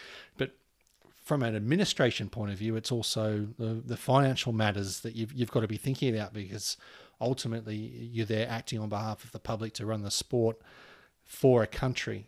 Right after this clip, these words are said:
And so the, the obligations and the, the outgoings, it's to, to have a look at what's, what bills are coming up and, and things that you can, you can manage there with y-, your partners and stakeholders, but it's also what's coming in as well. And, and associate cricket nations are probably better off,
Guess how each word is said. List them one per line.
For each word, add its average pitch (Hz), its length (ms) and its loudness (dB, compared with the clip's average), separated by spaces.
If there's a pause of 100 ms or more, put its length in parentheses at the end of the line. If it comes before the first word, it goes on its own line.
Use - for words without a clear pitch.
And 107 320 -2
so 113 160 -2
the, 117 120 2
the 117 220 2
obligations 123 720 6
and 107 100 -2
the, 107 160 2
the 117 220 2
outgoings, 139 640 4
it's - 180 -4
to, 104 160 -6 (120)
to - 100 -6
have 117 180 0
a 113 40 2
look 127 240 0
at 120 80 -6
what's, - 440 -4 (200)
what 117 180 -2
bills 135 240 4
are 120 60 0
coming 131 280 -2
up 135 160 -6
and, 110 140 -8
and 107 180 -8
things 123 240 -2
that 120 140 -6
you 120 120 -2
can, 107 280 -6 (300)
you 127 120 -2
can 110 220 -2
manage 117 420 0
there 113 280 2
with 107 180 -2
y-, 117 140 -10
your 110 120 0
partners 110 480 -2
and 101 80 -6
stakeholders, 127 760 4 (400)
but 117 80 2
it's 104 100 -2
also 143 240 6
what's 120 180 0
coming 117 360 0
in 123 400 2
as 107 180 -6
well. 117 260 2
And, 107 140 -4
and 107 140 -6
associate 127 500 2
cricket 113 240 -4
nations 110 400 -2
are 107 60 -10
probably 139 440 8
better 120 360 6
off, - 320 2